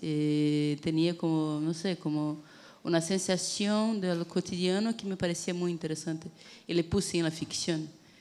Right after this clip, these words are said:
Creio que quise justo, e o mais difícil foi lograr ter os dois, as duas tin-, distintas na-,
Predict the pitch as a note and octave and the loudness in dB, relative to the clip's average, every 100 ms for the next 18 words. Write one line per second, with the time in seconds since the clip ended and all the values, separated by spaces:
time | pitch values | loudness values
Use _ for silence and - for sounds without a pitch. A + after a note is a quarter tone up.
0 | - _ - F3 F3 F3+ E3 D#3+ - - | -20 _ -6 -2 0 4 4 4 -2 -12
1 | - - - A3+ - A#3 - G#3+ - - | -20 -18 -2 -2 2 0 0 -2 0 2
2 | A3+ A3 G#3+ F#3+ F3+ F3 - - - - | 4 4 0 0 -2 -6 -12 -20 -20 -2
3 | F#3 F#3 F#3 F#3 G#3 - A3 - A#3+ A3 | 4 6 6 4 2 -2 -4 -2 0 0
4 | G3 F3 F3+ A3 - - - - - - | 2 2 2 0 -4 -14 -20 -20 -20 -20
5 | - - _ F#3+ G3 G#3 F#3+ F#3 G3 G#3 | -20 -20 _ 2 4 4 2 4 4 4
6 | - - - - F3 E3+ F3+ G3 - G#3+ | 0 -16 -12 -4 0 0 2 2 2 -2
7 | G3 - - E3+ - A3+ A#3 B3 A#3+ - | -4 -8 -10 -8 -4 -2 -2 0 0 -2
8 | - - F3+ | -6 -2 -2